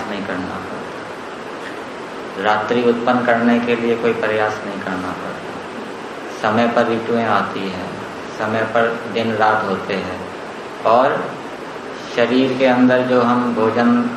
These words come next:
कर लेते हैं, भोजन भी करने के बाद वो ईश्वर की व्यवस्था से अपने आप वो पचता रहता है। ये सारी व्यवस्थाएं हैं। ईश्वर ने इस सृष्टि के अंदर विद्वान उत्पन्न किए,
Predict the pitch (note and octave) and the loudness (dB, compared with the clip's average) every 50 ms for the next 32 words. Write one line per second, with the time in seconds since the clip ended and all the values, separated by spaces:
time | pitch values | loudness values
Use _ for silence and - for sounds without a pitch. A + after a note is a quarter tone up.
0 | - - - - - A#2+ A#2 A2 A2+ A2 A2 G#2+ G#2+ - A#2 A2 G#2+ G#2 G#2+ G#2+ | -6 -10 -4 0 2 2 2 2 2 2 2 2 2 0 0 0 0 2 0 0
1 | A2 G#2+ G#2 G2+ G#2 G#2+ G#2 A2 A2+ A2+ A2+ G#2+ G#2+ A2 A2+ A#2 A#2+ A#2+ - - | 0 -2 -2 0 0 0 2 2 0 0 -2 -2 -2 -4 -4 -4 -4 -6 -8 -10
2 | - - - G#2+ G#2 G#2+ G#2+ G#2+ G#2+ G#2+ - A2 G#2+ G#2 G#2 G#2 G#2 G#2+ - G#2+ | -8 -4 -2 -2 0 -2 -2 -2 -4 -2 -2 -2 0 2 4 4 4 4 2 0
3 | G#2+ G#2+ G#2+ G#2 G#2+ G#2+ G#2 - - A2+ A2 G#2+ G#2+ A2 G#2+ G#2 G#2 G2+ G#2 G#2 | 0 0 0 -2 -2 -4 -4 -4 -2 -2 -2 -2 0 0 0 0 2 2 0 -2
4 | G2+ - - G#2+ G#2+ G#2 G#2 G#2+ G2+ G2 G2 F#2+ G#2 G#2 G#2 G#2 G#2+ G#2 G#2 - | -2 -2 -2 -2 -2 -2 -2 -2 -2 -2 -4 -4 -4 -2 0 0 0 -2 -2 -4
5 | G2 G2+ A#2 C#3 D3 - - - - - - - - - - - G#2+ - - - | -2 -2 0 -2 -2 -4 -8 -10 -10 -10 -10 -12 -12 -8 -4 -2 -2 -2 -4 -4
6 | - G#2+ G#2+ G#2 F#2+ F2 E2+ E2+ - - F#2 F2 F2 F2+ F#2 F#2+ A2+ G#2+ - - | 0 0 0 2 0 -2 -4 -6 -6 -8 -6 -6 -6 -6 -6 -4 -4 -2 -2 0
7 | A2 G2+ G2+ G#2+ G#2+ G2+ F2+ F2+ F2+ - - - F#2 F#2 F#2 F#2 F2+ F#3 F#3 - | 0 0 0 0 -2 -4 -4 -4 -6 -8 -8 -8 -8 -8 -8 -8 -8 -8 -10 -10
8 | - - - - - - - - - - - - - - A2+ A2 G#2+ - A#2 A#2 | -10 -12 -12 -12 -12 -12 -12 -12 -12 -12 -12 -10 -6 -4 -4 -4 -2 0 2 2
9 | A#2 A#2 A#2 A#2 A2+ A2 A#2 A#2 A#2 - A2+ A2 G#2 - - - A#2 A2 - A#2 | 2 2 2 0 0 0 -2 -4 -6 -6 -6 -6 -8 -6 -4 -2 -2 0 0 0
10 | A2 A2 A2 A2 A2 A2 A2 G#2+ G#2+ - - - - - - - - - - - | 0 0 0 2 2 2 2 2 0 -4 -8 -10 -10 -10 -10 -10 -12 -12 -12 -12
11 | - - - - G2 G2+ G#2 G2 G2+ G#2 G#2 G#2 G#2+ G#2+ G#2+ G#2 - - G#2+ G#2 | -12 -10 -10 -6 -2 -2 -2 0 0 2 2 2 2 0 -2 -4 -4 -4 -4 -4
12 | G#2 G2+ G2+ G2+ G#2 G#2 | -4 -4 -6 -6 -6 -6